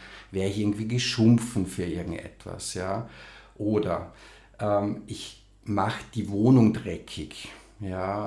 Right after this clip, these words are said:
und ich muss dann das irgendwie reinigen. Ja, also da sind ganz viele Geschichten plötzlich gekommen. Da bin ich dann recht hartnäckig und wir bleiben dann oft beim Traum und erst ein anderes Mal gehen wir dann in die anderen Geschichten rein.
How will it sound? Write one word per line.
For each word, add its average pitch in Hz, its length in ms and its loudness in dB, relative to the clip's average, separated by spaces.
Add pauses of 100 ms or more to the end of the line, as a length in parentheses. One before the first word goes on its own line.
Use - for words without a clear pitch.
und 95 160 -4
ich - 240 -14
muss 110 260 2
dann 107 140 2
das 104 200 0
irgendwie 113 340 2
reinigen. 98 1000 4
Ja, 104 260 -2
also 107 200 -6
da 107 80 -2
sind 110 180 -2
ganz 113 320 0
viele 123 280 2
Geschichten 113 540 0
plötzlich 101 420 -4
gekommen. 107 480 -2 (920)
Da 110 80 4
bin 131 200 6
ich 170 140 4
dann 131 140 6
recht 123 340 4
hartnäckig 123 480 0
und 113 180 2
wir 110 100 4
bleiben 104 260 0
dann 104 100 0
oft 98 240 -6
beim 95 200 -4
Traum 95 520 -2
und 95 320 -6 (420)
erst - 240 -6
ein 95 80 -4
anderes 101 380 0
Mal 98 240 2
gehen 101 260 2
wir 110 60 0
dann - 100 -2 (120)
in 127 80 6
die 117 140 4
anderen 110 380 4
Geschichten 101 520 -4
rein. - 400 -4